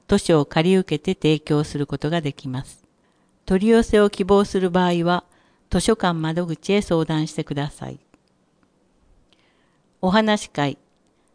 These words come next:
二月十六日水曜、三月二日水曜、十一時から十一時半、中央図書館二階、視聴覚室で、申し込み不要、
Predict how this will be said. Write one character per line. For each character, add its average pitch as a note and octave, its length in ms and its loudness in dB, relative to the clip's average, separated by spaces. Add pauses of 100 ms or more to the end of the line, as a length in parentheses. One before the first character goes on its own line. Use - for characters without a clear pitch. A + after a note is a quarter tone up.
(140)
二 A3+ 160 0
月 G3+ 280 0
十 F3 220 2
六 F#3+ 240 2
日 F3 300 -4
水 D#3 340 -2
曜、 C#3+ 300 -2 (180)
三 G#3 300 0
月 D#3 280 -2
二 - 280 -8
日 D#3+ 160 0
水 D3 340 -2
曜、 C3 340 -2
十 F#3+ 260 4
一 G3+ 200 2
時 E3+ 140 -2
か C#3+ 100 -2
ら C3 140 -2
十 D#3 200 0
一 E3 220 -2
時 D#3 140 -6
半、 C#3+ 340 -6 (520)
中 G3 280 4
央 F#3 100 6
図 - 140 2
書 E3 160 0
館 C3+ 280 -2
二 C3+ 180 -4
階、 D#3 320 -2 (240)
視 - 180 -12
聴 G#3+ 240 2
覚 G3 300 0
室 - 260 -12
で、 A#2+ 200 -8 (540)
申 F#3+ 180 2
し - 100 -6
込 F#3 140 0
み F3 120 -2
不 D#3+ 160 -2
要、 D#3 320 2